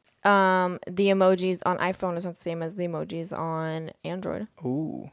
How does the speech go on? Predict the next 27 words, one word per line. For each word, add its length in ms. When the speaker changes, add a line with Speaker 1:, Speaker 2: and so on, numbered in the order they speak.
Speaker 2:
okay. 400
Speaker 1:
So, 600
but 260
all, 240
like, 360
every 340
exclamation 760
mark, 380
every 640
hyphen, 640
all 220
of 60
that 240
is 120
the 100
same 440
no 120
matter 280
what 240
device 340
you 80
have. 380
But 240
the 80
emojis 560
are 100
not. 300